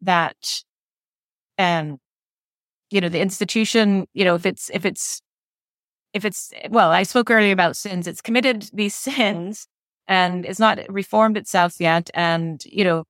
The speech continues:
has sought power when it should have. So maybe we should just leave it. But then there's something in his comment about, "But hey, wait a minute, this is my church too." You know, so that the idea of sticking in there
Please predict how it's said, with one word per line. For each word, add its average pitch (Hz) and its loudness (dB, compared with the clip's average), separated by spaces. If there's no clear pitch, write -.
has 180 -2
sought - 4
power 185 4
when 180 -2
it 175 -6
should 202 -4
have. 175 0
So 190 0
maybe 185 2
we 180 -4
should 175 -4
just 175 -2
leave 208 0
it. - -2
But 208 -2
then 240 4
there's 214 0
something 226 -2
in 208 0
his 208 -4
comment 196 0
about, 196 2
"But - 0
hey, 220 2
wait 233 4
a - 4
minute, 165 0
this 190 -8
is 185 -6
my 170 4
church - -6
too." 190 -2
You 165 -2
know, 170 2
so 170 -6
that 175 -6
the 202 2
idea 208 4
of 196 -2
sticking 220 -4
in 175 -2
there 233 2